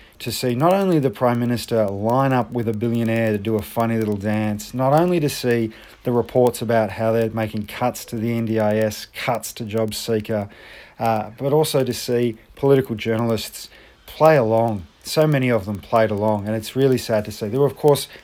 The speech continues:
many who didn't, uh, who respected their own profession and respected their own dignity,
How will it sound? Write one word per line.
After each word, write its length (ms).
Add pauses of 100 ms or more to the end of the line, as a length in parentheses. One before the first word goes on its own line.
many 180
who 100
didn't, 440 (320)
uh, 220
who 200 (220)
respected 560
their 160
own 140
profession 520
and 100
respected 500
their 120
own 160
dignity, 460